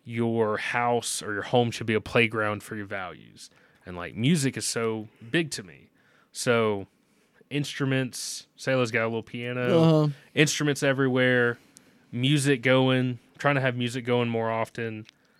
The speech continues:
Speaker 2: Yeah.
Speaker 1: Um, and just be open and explorative in that way. And I
Speaker 2: Yeah.
Speaker 1: also think about, like, what music she's gonna like. And I
Speaker 2: Yeah.
Speaker 1: feel like I'm gonna be the grumpy old dad that's like, "Oh,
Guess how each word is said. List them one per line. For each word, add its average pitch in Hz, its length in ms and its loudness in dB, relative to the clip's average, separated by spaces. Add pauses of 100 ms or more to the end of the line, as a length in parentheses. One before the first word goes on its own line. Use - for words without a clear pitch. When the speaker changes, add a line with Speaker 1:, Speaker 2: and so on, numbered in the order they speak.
Speaker 2:
Yeah. 139 220 8
Speaker 1:
Um, 92 300 -2 (440)
and 117 180 -6
just - 460 -4 (480)
be 131 160 -2
open 120 580 -4
and 107 280 -8
explorative 120 840 -8 (540)
in 120 140 -2
that 98 160 -2
way. 110 280 2
And 131 120 4
I 156 40 10
Speaker 2:
Yeah. 151 120 12
Speaker 1:
also 139 320 6
think 131 200 -4
about, 113 280 0
like, 107 340 -6 (400)
what 131 120 0
music 131 300 2
she's 113 260 -2
gonna 139 220 -2
like. 151 420 -4 (300)
And 107 100 -4
I 113 60 4
Speaker 2:
Yeah. 127 180 4
Speaker 1:
feel 151 80 8
like 156 160 8
I'm 151 120 6
gonna 143 120 6
be 139 140 6
the 123 80 0
grumpy 131 400 0
old 120 200 0
dad 117 300 4
that's 110 200 -8
like, 107 280 -8
"Oh, 127 400 6